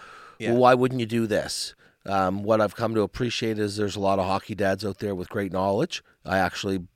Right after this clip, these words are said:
Speaker 2: have, you know, by, by stepping back and going, other people know what they're doing too. Lots, lots. I've learned some things,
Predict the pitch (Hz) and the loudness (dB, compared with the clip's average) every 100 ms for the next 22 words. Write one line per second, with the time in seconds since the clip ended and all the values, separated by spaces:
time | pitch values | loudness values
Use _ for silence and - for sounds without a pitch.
0 | _ - 101 80 - _ _ 104 87 95 | _ -6 -6 -6 -12 _ _ -4 -4 -8
1 | _ 92 85 - - 85 - - 101 107 | _ -4 -4 -6 -6 -4 -2 0 0 -2
2 | 92 90 90 - 98 92 90 90 85 - | -4 -4 -4 -6 -6 -2 0 0 -4 -12
3 | - - - 110 98 107 - 92 87 90 | -20 -4 -2 0 -2 -4 -4 -2 -2 -4
4 | 95 92 92 92 85 95 110 78 - - | -4 -4 -2 -4 -4 -2 0 -2 -4 -10
5 | 87 82 123 - - - - _ 90 92 | -2 0 0 -4 -10 -12 -20 _ -2 -2
6 | 85 92 90 - - - 95 - 95 135 | 0 -4 -4 -8 -12 -10 -8 -4 -4 -6
7 | - | -12